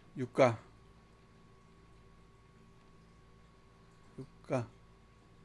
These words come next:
어,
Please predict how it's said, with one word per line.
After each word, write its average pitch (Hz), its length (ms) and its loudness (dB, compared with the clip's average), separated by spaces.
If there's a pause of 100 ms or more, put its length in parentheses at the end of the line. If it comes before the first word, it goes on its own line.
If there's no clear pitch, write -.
(3750)
어, 143 400 0